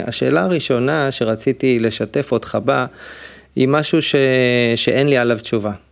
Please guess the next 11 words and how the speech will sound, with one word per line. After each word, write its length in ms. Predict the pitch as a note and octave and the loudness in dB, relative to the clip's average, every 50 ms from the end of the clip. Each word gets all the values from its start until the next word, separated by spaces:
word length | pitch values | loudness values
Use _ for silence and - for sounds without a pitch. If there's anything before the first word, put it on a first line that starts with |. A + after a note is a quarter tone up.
| _ - - | _ -10 -4
לא 180 | A#2 B2 B2 | -2 0 2
לילדים 500 | B2 B2 A#2+ A2+ A2+ A2+ G#2+ A2+ C3 D3 | 2 2 2 2 0 0 0 0 -2 -2
שלי, 260 | - - E3+ F3 E3+ C#3 | 0 -2 0 0 0 0
שכמו 300 | C3 A#2+ - A#2+ A#2+ A2 | -2 -2 -2 -2 -2 0
שאמרתי, 460 | - A#2 A2 A2+ A2+ A2+ A2 - A2+ | 0 0 0 2 0 0 0 -2 -4
הקטנים 440 | G#2+ - - A#2 A2+ A#2+ A#2+ A#2 A2+ | -4 -2 -2 -2 0 0 0 0 0
הם 120 | A2 G#2+ | -2 -2
בני 220 | G#2 A#2 A#2+ C3 | -2 -2 0 0
עשר, 260 | D3 D3+ - - D#3+ B2 | 0 -2 0 0 0 0
ולא 200 | A2+ G#2+ A2 A2 | 0 0 0 2
לעצמי. 440 | A2 G#2+ G#2+ G#2+ - - - G#2 G2 | 2 2 0 -2 -4 -6 -6 -6 -6